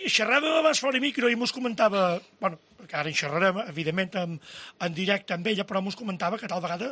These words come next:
la prova de, desnedar és el que més se,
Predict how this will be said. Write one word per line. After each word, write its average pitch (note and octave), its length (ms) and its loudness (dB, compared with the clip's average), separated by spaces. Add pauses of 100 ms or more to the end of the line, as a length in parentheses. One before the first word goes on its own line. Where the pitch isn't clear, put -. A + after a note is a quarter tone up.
la F#3 220 -4
prova F#3 180 -2
de, G#3 160 4 (480)
desnedar F#3 460 0 (260)
és E3 80 -12
el G3 160 -6
que F#3+ 80 -8
més F#3+ 240 0
se, A3+ 80 4